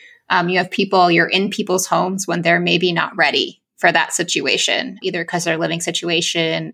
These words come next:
is crowded for roommates in a one bedroom in, you know,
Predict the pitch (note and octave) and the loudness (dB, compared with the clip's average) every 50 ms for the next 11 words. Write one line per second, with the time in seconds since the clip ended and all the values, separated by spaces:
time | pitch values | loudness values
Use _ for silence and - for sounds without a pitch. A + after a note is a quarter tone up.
0 | - - F3+ E3 E3 D#3+ - - - D#3+ D#3+ E3+ G3 A#3+ C4+ D4 D4+ B3 - - | -8 -4 -4 -4 -4 -4 -6 -2 -2 0 0 2 2 2 2 2 2 0 -4 -6
1 | - F#3 F3 F3+ F3 F3 F3 E3+ E3+ - - - - - - F#3+ F3 E3+ E3 E3+ | -4 -2 2 2 2 4 4 2 2 2 2 0 0 2 2 0 0 2 2 2
2 | E3 E3 E3+ E3 E3 - E3+ E3 E3 E3 E3 D#3+ D#3+ D#3 - - _ _ - F#3+ | 2 2 0 0 0 -2 -4 -2 -2 -4 -4 -4 -6 -8 -10 -14 _ _ -10 -6
3 | E3+ E3 D#3+ D#3+ E3 | -4 -4 -4 -4 -6